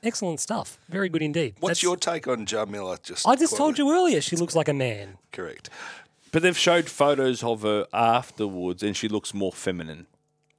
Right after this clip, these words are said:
Speaker 1: Okay. She was just on the juice
Speaker 3: It's
Speaker 1: in
Speaker 3: bad, it's a,
Speaker 1: mid-competition.
Speaker 3: it's a bad haircut. And the fact she
Speaker 2: And it
Speaker 3: looks,
Speaker 2: was the
Speaker 3: fact,
Speaker 2: seventies.
Speaker 3: the fact that she looks like she's packing more than Sean
Speaker 1: Wow.
Speaker 3: isn't, isn't helping.
Speaker 1: Jesus, that's, what did I do to deserve that? <laughs> Tim,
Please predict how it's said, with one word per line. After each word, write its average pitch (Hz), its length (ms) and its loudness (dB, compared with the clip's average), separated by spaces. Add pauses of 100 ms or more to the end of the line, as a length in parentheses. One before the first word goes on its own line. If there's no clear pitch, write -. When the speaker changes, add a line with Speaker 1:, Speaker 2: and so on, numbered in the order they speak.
Speaker 1:
Okay. 120 260 -10 (180)
She - 100 -10
was 139 80 -6
just 180 140 0
on 135 80 2
the 107 80 -6
juice 113 480 -4
Speaker 3:
It's 175 80 -8
Speaker 1:
in 131 80 -4
Speaker 3:
bad, 160 100 8
it's 143 60 8
a, - 20 8
Speaker 1:
mid-competition. 117 380 4
Speaker 3:
it's 104 80 -6
a 156 40 -6
bad 131 280 6
haircut. 101 500 2 (840)
And 110 100 -2
the 107 80 2
fact 120 220 6
she 120 40 4
Speaker 2:
And 135 80 4
it 139 80 4
Speaker 3:
looks, 156 40 4
Speaker 2:
was 147 180 6
the 110 80 -6 (200)
Speaker 3:
fact, 185 280 6
Speaker 2:
seventies. - 240 -6 (140)
Speaker 3:
the 120 120 -10
fact 160 300 0
that - 80 -10
she - 100 -4
looks 104 180 -4
like 90 120 0
she's 90 160 -10
packing 95 320 0
more 95 160 -2
than 78 100 -10
Sean 95 360 -4 (500)
Speaker 1:
Wow. - 80 -6
Speaker 3:
isn't, 101 260 -8
isn't 95 200 -6
helping. 90 380 -6
Speaker 1:
Jesus, - 400 -6
that's, - 380 -10
what 151 160 -4
did 175 140 -2
I 185 160 0
do 127 160 -4
to 113 80 -6
deserve 110 400 -6
that? - 180 -2 (1600)
<laughs> 151 360 0 (1300)
Tim, - 480 4